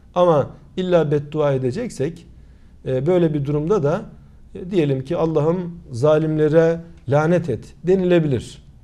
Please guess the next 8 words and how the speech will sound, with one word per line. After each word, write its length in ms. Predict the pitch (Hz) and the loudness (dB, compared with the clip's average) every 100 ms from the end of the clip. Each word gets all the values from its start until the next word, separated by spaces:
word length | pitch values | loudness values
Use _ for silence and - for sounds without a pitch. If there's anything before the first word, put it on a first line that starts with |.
| - - | -18 -8
Ya 140 | 160 | -4
bu 120 | 160 | -2
genel 380 | 135 170 185 170 | 2 4 6 4
bir 100 | 139 | 2
ifadedir. 480 | 123 - 113 104 95 | -4 -4 -4 -6 -8
Falana 600 | 85 151 147 143 139 127 - 143 | -6 0 2 4 4 2 -2 -4
değil 280 | 214 214 | -4 -2
de 180 | 156 190 | 0 0